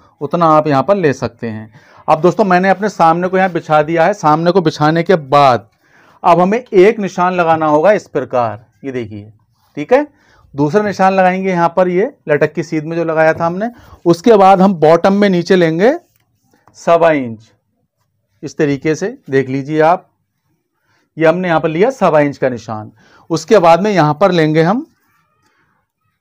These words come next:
ढाई इंच का, क्योंकि थोड़ी सी लूज है, मैंने आपको बताया। अगर बिल्कुल फिटिंग में आप पैंट पहनना चाहते हैं या कटिंग करना चाहते हैं तो आप यहाँ पर लेंगे सवा दो इंच। यहाँ से अपने बैक पल्ले को उठाएंगे पौने दो इंच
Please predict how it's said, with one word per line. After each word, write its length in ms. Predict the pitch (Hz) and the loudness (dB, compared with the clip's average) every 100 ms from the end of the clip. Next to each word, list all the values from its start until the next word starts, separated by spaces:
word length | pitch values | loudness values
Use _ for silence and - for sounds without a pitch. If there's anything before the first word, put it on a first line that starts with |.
| _ _ | _ _
ढाई 380 | 139 143 170 180 | -4 2 4 4
इंच 180 | 156 120 | 0 -6
का, 220 | 120 107 | -10 -10
क्योंकि 260 | 107 170 214 | -8 -4 -2
थोड़ी 240 | 156 165 | 0 -2
सी 100 | 175 | -2
लूज 260 | 175 156 160 | -2 -2 -4
है, 60 | |
मैंने 180 | 170 170 | -4 -2
आपको 260 | 160 156 185 | -2 -2 -4
बताया। 340 | 170 151 156 | -2 0 2
अगर 280 | 196 185 151 | 0 -2 -4
बिल्कुल 300 | 147 135 170 | -4 -4 -4
फिटिंग 360 | 170 135 147 165 | -6 -6 -6 -4
में 80 | 165 | -2
आप 160 | 165 160 | -2 -2
पैंट 220 | 156 156 | -8 -6
पहनना 280 | 156 156 156 | -8 -6 -8
चाहते 300 | 156 147 151 | -4 -4 -4
हैं 120 | 156 | -10
या 80 | 170 | -10
कटिंग 300 | 160 131 160 | -10 -10 -10
करना 220 | 151 151 147 | -10 -10 -6
चाहते 300 | 151 135 156 | -6 -6 -8
हैं 100 | 156 | -8
तो 100 | 160 | -4
आप 180 | 143 | -4
यहाँ 140 | 139 127 | -4 -8
पर 140 | 135 | -6
लेंगे 360 | 127 123 143 240 - _ _ - | -8 -8 -6 -6 -8 _ _ -6
सवा 360 | 143 135 196 277 - | -2 0 0 -2 -4
दो 180 | 139 139 | 2 2
इंच। 280 | 120 110 _ _ _ _ | 0 -10 _ _ _ _
यहाँ 260 | 156 160 190 | 0 2 2
से 140 | 190 208 | 2 0
अपने 460 | 196 196 208 220 - _ _ _ - | 0 -2 -4 -4 -10 _ _ _ -10
बैक 340 | 147 151 185 190 | 2 2 2 0
पल्ले 200 | 185 190 | 2 2
को 100 | 185 | 0
उठाएंगे 440 | 143 156 180 214 | -2 -4 0 -2
पौने 380 | 247 165 160 180 | 0 0 0 -2
दो 180 | 151 143 | -2 -4
इंच 380 | 117 107 - | -4 -10 -18